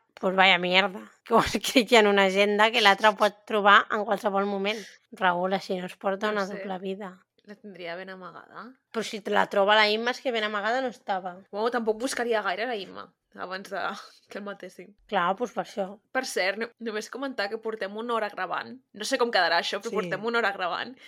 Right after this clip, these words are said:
Speaker 2: i no hem fet ni la meitat del documental, que dura una hora.
Speaker 3: I vint minuts, sí, sí. Vint minuts de...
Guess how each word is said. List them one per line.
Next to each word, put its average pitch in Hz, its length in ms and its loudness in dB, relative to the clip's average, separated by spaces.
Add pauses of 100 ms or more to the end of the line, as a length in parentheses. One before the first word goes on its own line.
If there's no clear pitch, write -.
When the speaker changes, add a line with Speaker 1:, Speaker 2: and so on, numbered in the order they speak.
(480)
Speaker 2:
i 240 60 2
no 240 100 2
hem 285 80 -2
fet 262 160 0
ni 269 80 -4
la 233 120 0
meitat 202 480 -4
del 254 160 -4
documental, 220 640 -4
que 226 100 -2
dura 269 160 -2
una 247 260 -2
hora. 208 220 0
Speaker 3:
I 196 60 -4
vint 202 180 -4
minuts, 170 480 -10
sí, 175 140 -12
sí. 151 240 -14 (280)
Vint 196 280 -6
minuts 190 400 -10
de... 170 100 -10